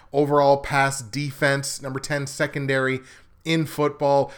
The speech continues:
Against the run, they're kinda mediocre, sort of middle of the pack. They're giving up a buck ten on the ground. And Detroit, the one thing I have been impressed with, with Detroit this season is their commitment to the run game, even if it hasn't been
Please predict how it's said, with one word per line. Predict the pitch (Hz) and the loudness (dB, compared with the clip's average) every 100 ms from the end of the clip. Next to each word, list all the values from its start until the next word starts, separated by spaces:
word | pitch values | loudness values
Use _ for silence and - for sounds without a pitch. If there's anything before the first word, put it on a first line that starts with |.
| - | -10
Against | 139 190 196 - | 0 0 0 -2
the | 170 | 0
run, | 180 185 | 0 0
they're | 180 | -4
kinda | - 170 180 175 | -4 -4 -2 -2
mediocre, | 170 165 156 147 147 156 143 | -2 -2 2 2 2 0 -2
sort | 165 160 | -2 -2
of | |
middle | 151 151 156 | 0 0 -2
of | 151 | -4
the | |
pack. | 143 135 135 127 | -4 -2 -2 -2
They're | 143 | -2
giving | 160 165 | 0 2
up | 160 143 | 0 -2
a | |
buck | 120 143 - | 0 0 0
ten | - 139 131 127 - - - - | -4 -2 -2 -6 -12 -20 -16 -6
on | 127 131 | -2 -2
the | 123 | -4
ground. | 120 123 120 127 - | -2 0 0 -2 -4
And | 143 143 | -4 -4
Detroit, | 139 - 185 220 180 - - - - | -6 -6 0 2 0 -4 -20 -18 -2
the | 143 | 0
one | 131 170 | 2 0
thing | 175 175 170 | -2 -4 -2
I | |
have | 143 139 156 147 | -2 2 0 0
been | 156 | -4
impressed | 143 - 147 139 - | -4 0 2 2 -2
with, | 135 131 | -2 -2
with | 127 131 | -2 -2
Detroit | 135 131 139 131 131 | -4 -6 0 0 0
this | 139 127 | -2 -2
season | - 127 117 123 110 - - - - | -4 -4 -4 -8 -10 -18 -20 -20 -2
is | 156 139 | 0 2
their | 143 | 2
commitment | 139 143 131 143 214 208 156 135 - - - - | 0 -4 -4 -2 -2 0 -2 -2 -8 -18 -14 -4
to | 170 143 | 0 2
the | |
run | 131 131 127 127 | 2 2 0 -2
game, | 127 127 123 - | -4 -4 -6 -8
even | 156 185 196 | -6 -2 0
if | 180 165 | 0 -4
it | - | -4
hasn't | 151 147 143 139 | 0 0 0 -2
been | 135 135 | -2 -2